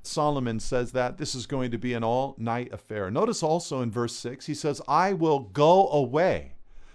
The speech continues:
to the mountain of myrrh and the hill of frankincense," describing her body, more than likely describing her breasts in a different kind of way. He says, "I will go away."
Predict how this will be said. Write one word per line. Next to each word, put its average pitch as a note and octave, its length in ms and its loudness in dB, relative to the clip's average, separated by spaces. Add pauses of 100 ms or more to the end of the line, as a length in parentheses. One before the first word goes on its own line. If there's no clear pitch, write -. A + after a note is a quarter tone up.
to B2 100 -6
the B2 80 2
mountain B2 360 2
of F#2 160 -6
myrrh A2+ 280 2
and A#2+ 120 -4
the G#2 60 -4
hill A#2 220 -2
of A2+ 100 0
frankincense," G#2 720 -8
describing A2 600 -2
her G#2 120 -4
body, B2 380 0
more A#2+ 180 -2
than A2 160 -4
likely G#2+ 380 -4
describing G#2 640 -4
her G#2 260 -4 (260)
breasts A2 800 0 (100)
in A2+ 220 -4
a G#2+ 200 -2
different B2 460 -4
kind A2+ 300 -4
of A2 120 -6
way. A2+ 200 0
He A2+ 80 0
says, A2 260 -4
"I D3+ 180 4
will C3 200 0
go C#3+ 380 2
away." A#2+ 420 0